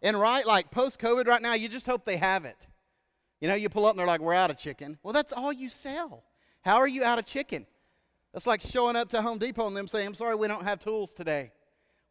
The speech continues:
What do you have? Right? Plants? So, so I don't know, I like this many sweet and sour sauces, okay? And so the lady hands the bags through, and I hand them to Sharon, and I said, "Hey, check those bags for the sauces."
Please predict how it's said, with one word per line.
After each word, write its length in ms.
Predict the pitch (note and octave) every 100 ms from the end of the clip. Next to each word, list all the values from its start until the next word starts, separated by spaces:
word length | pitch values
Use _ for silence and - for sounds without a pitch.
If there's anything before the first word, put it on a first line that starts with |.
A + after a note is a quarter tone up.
| E3
What 260 | F3 A#3+ G#3
do 100 | A#3
you 260 | A3 A3+ G3+
have? 420 | A#3+ D#4 A3 C3+ - _ _ _ _ -
Right? 220 | F3 -
Plants? 540 | - G3+ C4+ D4 - _ - _
So, 420 | - C4 B3+ A3 - _ _ -
so 140 | B3+
I 120 | B3+ C#4+
don't 140 | A3+
know, 120 | A3
I 100 | G#3
like 260 | G#3 F#3+ F3
this 240 | C4 -
many 240 | A#3 A#3+ G#3+
sweet 260 | A#3+ A#3+
and 80 | G3+
sour 440 | - A3 A3 G3
sauces, 520 | - F#3 E3 - C#3+ E3+
okay? 400 | E3 E3+ F#3+ F#3+ - -
And 100 | F#3
so 260 | B3+ A3+
the 200 | F#3 F#3
lady 240 | A3+ C#4 A3
hands 260 | A#3+ B3
the 100 | G3+
bags 280 | A3 A3 G#3+
through, 120 | A#3
and 100 | A3
I 60 | G#3
hand 160 | A3+ B3
them 80 | A3
to 80 |
Sharon, 320 | - A#3+ A#3+ G#3+
and 100 | F#3+
I 60 |
said, 200 | F3 E3 _ -
"Hey, 160 | A3+ G3 _ _
check 260 | - B3 -
those 220 | G3+ D3
bags 340 | E3+ E3 C#3
for 80 | -
the 100 | B2
sauces." 560 | - D3+ B2 - -